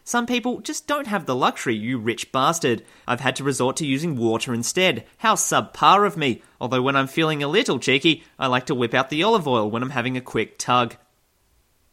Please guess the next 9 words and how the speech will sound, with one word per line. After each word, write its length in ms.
Libya's 400
president 540
has 140
stated 380
that 140
the 100
attack 360
last 340
week 260